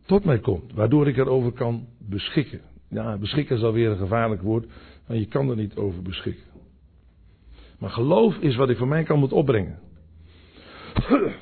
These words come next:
Vroeger was, maakten de Pinkstermensen gemakkelijk de fout, maar goed, die hebben dat ook allemaal nieuw ontdekt en die, die, die, eh, hebben geblunderd door dat doorsloegen aan de andere kant. Die zeiden nog heel sterk, als je niet geneest, dan was het je eigen schuld, dan had je gebrek aan geloof.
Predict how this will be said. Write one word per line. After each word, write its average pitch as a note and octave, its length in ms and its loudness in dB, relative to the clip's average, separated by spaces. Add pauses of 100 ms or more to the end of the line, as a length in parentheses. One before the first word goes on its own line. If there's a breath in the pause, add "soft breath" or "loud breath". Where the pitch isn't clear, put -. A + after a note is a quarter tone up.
Vroeger F3+ 480 6
was, C#3+ 300 4
maakten D3+ 300 2
de B2+ 80 4
Pinkstermensen D3+ 800 2 (340 loud breath)
gemakkelijk C#3 400 2
de A2 80 -2
fout, C3+ 240 6
maar A2+ 100 0
goed, A2 140 2
die A2+ 100 4
hebben A2 180 4
dat A2 100 0
ook B2 60 -2
allemaal A2+ 200 2
nieuw C3 160 4
ontdekt A#2 480 4
en G#2 160 2
die, G2 260 0
die, G#2 320 -4
die, G2+ 200 -4
eh, G2+ 200 -4 (160)
hebben G#2 260 -2
geblunderd C3+ 500 6
door C3 120 6
dat A#2 380 0
doorsloegen B2+ 480 4
aan A2+ 60 4
de A2+ 60 4
andere A2+ 220 2
kant. C#3 280 2 (680 soft breath)
Die B2 140 2
zeiden E3 400 6
nog C#3 160 4
heel D#3 160 6
sterk, D#3+ 440 2 (460 soft breath)
als D3 220 6
je C3 80 4
niet C3+ 120 6
geneest, D3 400 4
dan C3+ 140 2
was A#2+ 120 2
het G#2+ 120 2
je A#2+ 60 4
eigen A#2+ 220 4
schuld, G2+ 240 -2
dan G2+ 100 -2
had G#2 120 0
je G#2 80 -4
gebrek G#2 260 2
aan G2+ 100 -2
geloof. F#2 460 -6